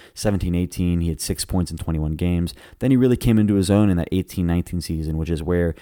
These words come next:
right afterwards, he signed that big deal with Ottawa. Um, and al-, it's al-, also, you know, worth mentioning, Ottawa was a, at that point, was on a down-, on the downward end, starting their rebuild, you know, and Ottawa has never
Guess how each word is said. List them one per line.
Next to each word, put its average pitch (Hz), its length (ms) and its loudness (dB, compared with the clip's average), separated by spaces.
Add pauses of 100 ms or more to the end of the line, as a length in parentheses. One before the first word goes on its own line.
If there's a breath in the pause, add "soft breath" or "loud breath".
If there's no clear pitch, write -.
(300 loud breath)
right 95 140 2
afterwards, 87 400 0
he 92 100 -6
signed 101 500 0
that 82 200 -6
big 80 220 -4
deal 82 160 -2
with 78 120 -4
Ottawa. 76 460 -6 (440 soft breath)
Um, 76 560 -10
and 101 160 -2
al-, 95 300 0
it's - 140 0
al-, 104 200 4
also, 95 500 4
you 90 120 2
know, 85 100 4
worth 90 260 2
mentioning, 87 380 0
Ottawa 87 520 -2 (460 soft breath)
was 90 320 -2
a, 92 160 -2
at 92 140 -2
that 98 180 2
point, 82 460 -2 (140)
was 82 340 -4 (100)
on 92 180 4
a 90 60 4
down-, 87 420 2
on 90 160 2
the 87 60 2
downward 87 400 2
end, 82 220 2
starting 87 280 2
their 90 120 2
rebuild, 80 460 -2
you 85 100 -4
know, 78 240 -6 (320 loud breath)
and 87 240 -4
Ottawa 101 320 2
has 92 160 0
never 92 280 0